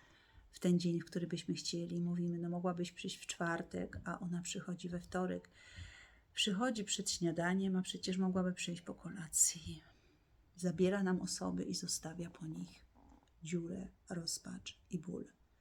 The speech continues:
I nie pyta się, czy jesteś na to przygotowany. Ani jednej, ani drugiej strony.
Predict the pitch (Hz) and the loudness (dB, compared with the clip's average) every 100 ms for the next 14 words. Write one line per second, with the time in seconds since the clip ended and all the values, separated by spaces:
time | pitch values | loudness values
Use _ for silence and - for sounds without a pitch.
0 | _ - _ - 233 233 - 202 196 156 | _ -20 _ 8 8 8 4 2 2 -4
1 | - 175 175 175 - - - _ - 180 | -4 -4 -2 -4 -8 -18 -20 _ 2 4
2 | 165 196 - - - 190 196 202 - 190 | 4 2 0 -2 0 0 -2 -4 -2 -4
3 | 190 190 185 190 190 190 185 _ _ _ | -6 -8 -6 -6 -6 -8 -10 _ _ _
4 | _ _ _ _ _ _ - - - - | _ _ _ _ _ _ -20 -20 -20 -2
5 | 185 196 262 208 165 190 196 202 180 - | 4 4 4 2 0 -2 -2 -4 -8 -8
6 | 202 208 196 - - 190 - - 185 196 | -4 -4 -4 -8 -6 -6 -6 -8 -8 -10